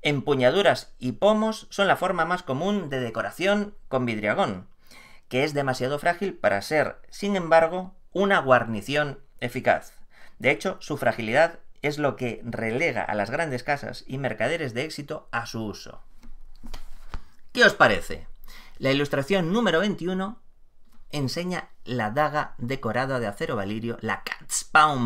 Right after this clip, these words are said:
Blade, que tanta importancia va a tener durante el resto de la temporada.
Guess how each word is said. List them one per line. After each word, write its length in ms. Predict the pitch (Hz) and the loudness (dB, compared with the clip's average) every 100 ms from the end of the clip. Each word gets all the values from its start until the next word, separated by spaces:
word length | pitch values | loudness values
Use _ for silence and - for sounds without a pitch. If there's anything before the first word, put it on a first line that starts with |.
| 104 | 2
Blade, 480 | 196 160 143 135 | 2 2 0 -4
que 100 | 101 | -6
tanta 260 | 117 151 160 | -2 -2 -2
importancia 520 | 151 117 123 135 127 | 0 0 0 -2 -2
va 80 | 131 | -2
a 40 | |
tener 320 | 117 123 143 - - - - - | -2 -4 -4 -8 -18 -20 -16 -4
durante 440 | 139 156 156 139 | 0 0 -2 -4
el 100 | 113 | -2
resto 340 | 131 151 - | 0 -2 -2
de 100 | 147 | -4
la 140 | 120 107 | -2 -2
temporada. 640 | 110 107 107 - - - | -2 -2 0 -2 -4 -10